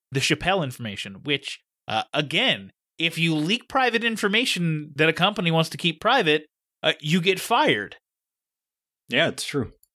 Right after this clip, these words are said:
Speaker 1: Uh, you didn't get fired because you spoke up. You got fired because you did something against the company's code of ethics.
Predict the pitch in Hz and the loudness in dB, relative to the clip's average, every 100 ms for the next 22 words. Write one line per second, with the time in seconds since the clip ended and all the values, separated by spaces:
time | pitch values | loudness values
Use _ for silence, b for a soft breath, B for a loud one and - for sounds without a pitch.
0 | _ _ _ _ 131 131 127 165 185 165 | _ _ _ _ 0 2 0 -2 -4 0
1 | 180 240 285 247 208 233 233 202 180 180 | 2 2 2 -2 2 2 2 2 2 2
2 | 165 170 - 180 180 185 - 156 180 - | 2 -2 0 0 2 0 2 0 0 0
3 | 180 190 196 180 175 170 165 156 160 - | 2 4 2 0 -4 -2 -2 -2 -2 -2
4 | 165 185 165 151 156 156 - 156 143 160 | -2 0 -2 0 -2 -4 -10 -4 -2 0
5 | 156 160 151 - 147 139 131 131 104 - | -2 0 -2 0 0 2 0 0 -6 -6
6 | - | -8